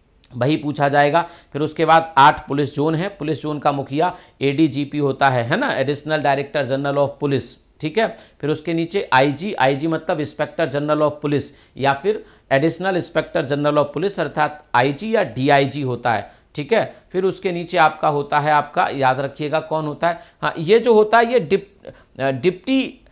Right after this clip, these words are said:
अ, इंस्पेक्टर जनरल of police होता है, ठीक है, आईजी और डीआईजी। फिर उसके नीचे एसएसपी या एसपी पुलिस महा,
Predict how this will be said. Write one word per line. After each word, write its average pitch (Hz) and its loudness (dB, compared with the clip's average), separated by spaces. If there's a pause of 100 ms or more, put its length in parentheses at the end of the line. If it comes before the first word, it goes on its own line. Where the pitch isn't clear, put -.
(300)
अ, 135 4
इंस्पेक्टर 202 2
जनरल 208 4
of 208 6 (120)
police 170 -4
होता 131 -2
है, 117 -2 (100)
ठीक 214 0
है, 226 6
आईजी 160 2
और 262 4
डीआईजी। 143 2 (260)
फिर 170 0
उसके 196 0
नीचे 190 -4
एसएसपी 160 -4
या 180 6
एसपी 151 -2
पुलिस 160 -6
महा, 139 -4